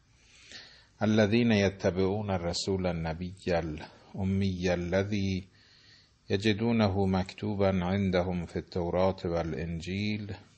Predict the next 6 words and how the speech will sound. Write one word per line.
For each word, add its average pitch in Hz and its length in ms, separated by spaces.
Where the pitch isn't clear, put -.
یأمرهم 92 920
بالمعروف 85 920
و 92 260
ینهاهم 87 1040
عن 85 300
المنکر 82 1040